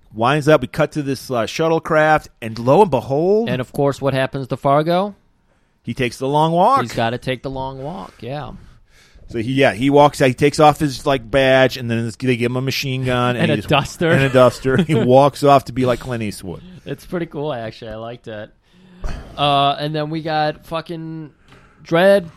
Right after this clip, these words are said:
Speaker 2: going over to Aspen. Hershey's breaking into Dredd's locker and
Speaker 1: She's
Speaker 2: finds
Speaker 1: like, "There's gotta be some evidence in
Speaker 2: Yeah.
Speaker 1: here I can use." And then she finds this family pictures of Dredd. One with a, with a mysterious guy who looks very similar to him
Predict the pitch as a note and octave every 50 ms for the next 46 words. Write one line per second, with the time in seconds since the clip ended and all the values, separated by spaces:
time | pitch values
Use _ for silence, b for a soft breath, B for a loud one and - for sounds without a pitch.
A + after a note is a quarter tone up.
0 | _ - - D#3 D#3+ F3 F3 E3+ F3 F3 F3+ E3+ E3 E3 E3 E3+ E3+ E3+ D#3+ -
1 | - F3+ E3+ E3 E3 E3 E3 D#3 D3+ b b b b b - - F3 F3+ E3+ -
2 | G3 F#3 E3+ C#3+ E3+ E3+ D#3+ E3 E3+ - E3+ E3 D#3+ D#3 D3 B2+ C3+ D3+ D3+ D#3
3 | D3 C#3 C3+ C#3 C3+ C#3 D3 D3+ - - D#3 D3+ D3+ D3+ - - C3+ B2+ A#2+ A2+
4 | - C3 C3 E3+ D#3+ D#3 D3 C3+ F3 F#3 G#3+ G#3+ A#3 - - F#3 F3 E3 D#3+ D#3
5 | C#3 C#3+ B2 A#2 A2 - - B2 C3+ B2+ A2+ G#2 G#2+ G2+ F#2+ - G2+ G2+ G#2 G#2+
6 | G2+ F2 D#2+ D2+ - - A#2 A#2+ A2+ - A2+ G2+ - - C3+ C#3 C#3+ D3 D#3 D#3
7 | B2 A2 G2+ G#2+ G2 - - - _ _ _ - C3 C#3 D3+ D#3 D#3 D3 - -
8 | D3+ D3 - - C3 A2+ F#2+ G2+ F#2 A2 C3 C#3 G2+ D#2 C#2+ C#2 - C#2+ F2 G2
9 | A2 B2 C#3+ E3+ G3 G3 - _ _ _ _ A#2+ C#3+ D3+ C3+ C3 - - C3+ A#2+
10 | A#2+ C#3 C#3+ B2+ F#2+ - - - B2+ - - - B2+ D3+ F#3 G#3 G#3 - - -
11 | E3+ E3 F3+ F3 D#3+ C3+ B2 D3 - - - G2 F#2+ G#2 F2+ - D#3+ F#3 G#3 -
12 | - A3+ A3+ B3 B3 G#3+ C3+ G#2 F2 D#2 D2+ D2 D2+ C#2 D2 E2+ G#2+